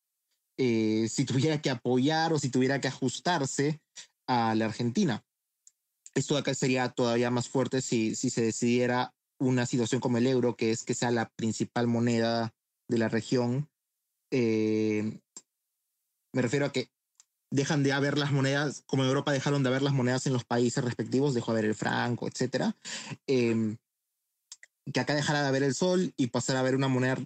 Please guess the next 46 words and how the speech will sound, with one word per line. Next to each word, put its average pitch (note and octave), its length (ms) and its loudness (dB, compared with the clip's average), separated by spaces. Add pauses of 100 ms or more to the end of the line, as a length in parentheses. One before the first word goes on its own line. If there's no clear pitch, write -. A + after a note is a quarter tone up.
(120)
eh, A#2+ 160 2
regional, B2 540 0
eso D3 180 -2
ahí C3+ 120 2
sería C#3 220 -2
todavía C3 360 0
más C3+ 180 -2
complicado, C3+ 760 -2
porque, A2+ 380 -2 (560)
eh, A#2 540 2 (160)
mientras C#3 380 0
en C#3 80 2
el B2+ 60 0
caso F3+ 220 0
de G3 60 0
Argentina D#3 340 0
y F3+ 40 2
Brasil, D3 460 0 (340)
eh, A2+ 480 0 (280)
si D#3 200 0
se C3+ 140 -2
dan C#3 220 0
estos D3 240 -2
problemas, C3 440 0
si C#3 80 0
efe-, A#2+ 240 -4
si - 200 -2
even-, A#2+ 300 0
si C3 200 0
eventualmente C#3+ 580 2
se C#3 100 -4
aprueba C3 320 0
la B2+ 120 2
moneda B2 380 2
sur C3 360 -2 (560)
y D3 80 0
se C3+ 160 0
da B2+ 60 2
el C3+ 100 0
problema C3 380 0
de A#2+ 160 0
que, A2+ 680 0
eh, A2 60 0
la A#2 140 2
moneda B2 340 2
sur B2+ 280 -2